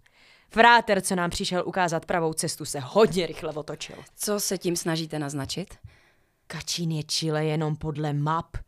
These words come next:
Speaker 1: Vy si žijete v teple, ve Valdívii, ale tam do hor vaše ruka dosáhne, jen když se vám to hodí. Musíme mít vlastní pravidla a vlastní zákony. Musela jsem zachránit sousedy od kleteb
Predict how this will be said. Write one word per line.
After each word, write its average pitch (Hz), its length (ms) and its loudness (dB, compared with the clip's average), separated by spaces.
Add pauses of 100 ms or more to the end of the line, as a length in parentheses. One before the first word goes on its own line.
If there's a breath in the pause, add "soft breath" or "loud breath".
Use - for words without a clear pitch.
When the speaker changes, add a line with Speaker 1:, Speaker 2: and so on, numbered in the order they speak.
(320)
Speaker 1:
Vy 214 140 6
si 208 180 6
žijete 190 340 2
v - 120 -8
teple, 202 460 6
ve 185 180 4
Valdívii, 208 680 6
ale 185 180 4
tam 226 220 8
do 220 120 12
hor 214 140 10
vaše 208 260 6
ruka 208 220 6
dosáhne, 196 420 6
jen 202 100 4
když 202 160 2
se 220 120 4
vám 196 140 8
to 190 120 6
hodí. 202 460 6 (1120)
Musíme 196 640 6
mít 175 160 2
vlastní 170 340 -2
pravidla 156 380 -2
a 170 120 -2
vlastní 156 400 -4
zákony. 131 480 -10 (920)
Musela 165 320 2
jsem 151 180 -2
zachránit 147 560 -6
sousedy 156 400 -2
od - 200 -6
kleteb 185 540 2